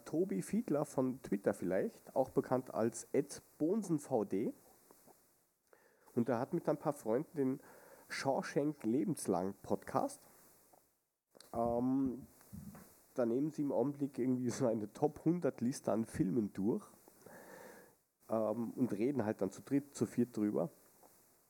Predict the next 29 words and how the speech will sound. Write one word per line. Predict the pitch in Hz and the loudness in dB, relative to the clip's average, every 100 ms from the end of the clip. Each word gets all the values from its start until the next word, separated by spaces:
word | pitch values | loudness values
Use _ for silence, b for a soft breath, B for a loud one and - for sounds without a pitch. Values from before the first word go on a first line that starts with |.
| _ _ - | _ _ -2
Äh, | 104 107 - | 0 0 -2
ziemlich | - 208 185 | 0 0 2
lustig. | 143 135 - 185 - - - - - - - | 0 0 -2 -4 -4 -20 -20 -20 -20 -20 -18
Im | - 139 | -6 -4
Augenblick | 90 131 151 165 160 - | 0 0 -2 -6 -8 -8
ist, | 151 139 - - - - | -6 -2 -2 -4 -10 -6
da | 139 | -2
bin | 131 151 | 0 0
ich | 147 | 0
noch | 143 | 0
nicht | 147 - | 0 -2
ganz | 113 - | -2 0
fertig, | 120 127 147 143 | -2 0 -4 -4
aber | - 113 113 | -2 0 0
der, | 117 113 104 104 | 0 0 0 -2
der, | - 107 - - - | -4 -6 -6 -8 -4
der, | - - - - - | -4 -2 -6 -8 -6
die | - | -2
Überschrift | 156 196 180 175 | 0 0 0 0
von | 160 | 2
dem | 151 147 | 2 0
Podcast | 131 - 139 127 - | -4 -2 0 0 -2
ist: | - 131 - - B B B B B B B | 0 0 0 -12 B B B B B B B
ähm, | 127 117 117 95 | -2 0 0 -2
„Wie | 110 139 | 0 2
alt | 139 147 | 2 0
ist | - 135 - - - - - | 0 -2 -2 -12 -20 -20 -4
Jodie | - 127 131 | 2 2 2
Foster?“ | - 104 - | -2 -2 0